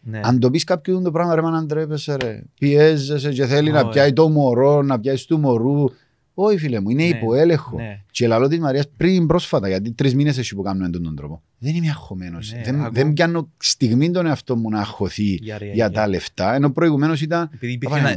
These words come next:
Speaker 1: άγνωστα στοιχεία,
Speaker 2: ναι,
Speaker 1: είναι
Speaker 2: ε, πρέπει να πιάσουμε δώρο, έχουμε βαφτίσια, έχουμε
Speaker 1: Ε, το
Speaker 2: γάμους». Τώρα να αγχώνομαι,
Speaker 1: Ναι.
Speaker 2: γιατί ξέρω, «Α, τούτα, ναι, που τούν τον λογαριασμό».
Speaker 1: Ναι, τα
Speaker 2: Τούν-,
Speaker 1: πράγμα.
Speaker 2: τούτη διαχείριση,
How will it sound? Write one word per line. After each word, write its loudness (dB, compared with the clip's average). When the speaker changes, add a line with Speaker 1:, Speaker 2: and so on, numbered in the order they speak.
Speaker 1:
άγνωστα 0
στοιχεία, -8
Speaker 2:
ναι, 0
Speaker 1:
είναι -2
Speaker 2:
ε, -4
πρέπει -4
να -2
πιάσουμε -4
δώρο, -2
έχουμε -2
βαφτίσια, -4
έχουμε -4
Speaker 1:
Ε, 0
το -2
Speaker 2:
γάμους». -4
Τώρα -6
να -6
αγχώνομαι, -4
Speaker 1:
Ναι. 0
Speaker 2:
γιατί 0
ξέρω, -4
«Α, -2
τούτα, -4
ναι, -4
που -2
τούν -2
τον -2
λογαριασμό». -6
Speaker 1:
Ναι, -14
τα -8
Speaker 2:
Τούν-, 6
Speaker 1:
πράγμα. -10
Speaker 2:
τούτη 0
διαχείριση, 0